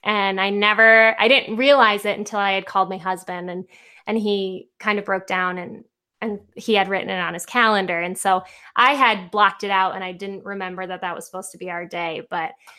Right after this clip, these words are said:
um, I thought that was such a crazy coincidence that the day that I'm told you are not pregnant was the day that we were supposed to first see the baby. Um, so I had my,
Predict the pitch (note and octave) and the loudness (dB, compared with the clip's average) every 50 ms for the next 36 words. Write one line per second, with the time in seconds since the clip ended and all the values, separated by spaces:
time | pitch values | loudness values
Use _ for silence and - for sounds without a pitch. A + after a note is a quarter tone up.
0 | _ _ _ _ _ - - G3+ F#3+ F#3 F3+ F3 F3+ A#3 A#3+ A3+ G#3 G3 _ _ | _ _ _ _ _ -6 -2 0 0 0 0 -2 -4 -8 -12 -16 -18 -20 _ _
1 | _ _ _ _ _ _ _ _ _ _ _ _ _ _ _ _ _ _ A3+ C4 | _ _ _ _ _ _ _ _ _ _ _ _ _ _ _ _ _ _ -8 -6
2 | - G#3+ F#3+ F#3+ F#3 - F#3 C#3 - - - - - G3+ G#3 - G#3+ - - G3+ | -2 0 0 2 2 0 -2 -2 -4 -6 -8 -4 -4 -4 -4 -4 -8 -8 -6 -4
3 | F#3+ F#3 F3+ F#3+ F#3 - F#3 F#3 F#3 F#3 - C#4 C#4 D#4 E4 E4+ E4+ E4+ - A3+ | -4 -4 -4 -6 -8 -8 -8 -8 -8 -6 -4 -2 0 2 2 0 0 -2 0 2
4 | G#3 G3+ G3 F#3 - G#3 G3+ - G#3 G3 G3+ G#3 G#3 G#3 G3 F#3+ F#3+ G3 - - | 4 4 4 2 0 -4 -2 2 2 4 4 4 4 2 2 0 -2 -4 -4 -2
5 | - G3 F#3+ F#3 F3+ F#3 F#3+ F#3 F3 F3+ F#3 F#3+ G3 - - - F3 E3 - E3 | 0 2 2 2 0 -2 -2 -4 -2 -2 0 0 0 0 -2 -6 -8 -8 -8 -10
6 | D#3+ - - - - G2+ G#3 G3+ - _ _ _ _ - G#3+ - A3 G3+ G3 G3 | -10 -12 -10 -8 -8 -8 -8 -8 -14 _ _ _ _ -4 -2 2 2 2 2 2
7 | G3 F#3+ E3+ G3+ F#3 F3+ F3+ F3 - - - F#3+ F#3 F#3 - - - - - G3 | 0 -2 -2 -2 -4 -4 -6 -10 -8 -6 -4 -4 -4 -4 -8 -14 -12 -8 -6 -4
8 | F#3 F#3 F3+ F3+ - - E3 E3 - - - E3+ F3+ - - - - - - - | -4 -4 -6 -8 -8 -10 -10 -10 -10 -12 -12 -14 -12 -12 -10 -10 -10 -10 -10 -12
9 | - - - - - - _ _ _ _ _ _ _ _ _ _ _ _ _ _ | -12 -14 -14 -14 -16 -18 _ _ _ _ _ _ _ _ _ _ _ _ _ _
10 | _ _ _ _ - A3 G#3+ G3+ G3 G3 F#3+ G3 G3+ G3 F#3 - _ _ _ _ | _ _ _ _ 2 2 4 2 2 0 -2 -4 -6 -10 -12 -16 _ _ _ _
11 | _ _ _ _ _ _ _ _ - - - - - A#3 A3 A3 A3 A3 A3+ A3+ | _ _ _ _ _ _ _ _ -20 -16 -6 0 2 4 4 4 2 2 0 2
12 | A3 A#3 A3+ A3 A3 G#3+ G#3 G#3 G#3+ G3+ | 2 2 0 0 0 0 -2 -4 -6 -10